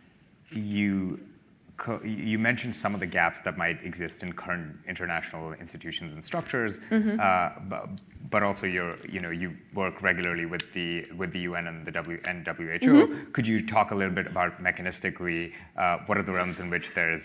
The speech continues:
Speaker 1: deeper collaboration and, and, and where you sort of supplement their efforts?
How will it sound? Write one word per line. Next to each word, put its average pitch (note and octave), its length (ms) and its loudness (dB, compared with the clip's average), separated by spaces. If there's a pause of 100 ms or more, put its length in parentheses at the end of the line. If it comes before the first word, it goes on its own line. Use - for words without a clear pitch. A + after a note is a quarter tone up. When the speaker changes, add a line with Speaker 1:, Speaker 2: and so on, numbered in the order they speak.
Speaker 1:
deeper F#2 240 -2
collaboration E2 880 0
and, F2 220 -2
and, E2+ 340 -6
and F2 180 -8
where E2+ 140 4
you E2 140 -4
sort E2 160 -4
of D#2+ 100 -12
supplement E2 400 -10
their E2 160 -2
efforts? - 400 -8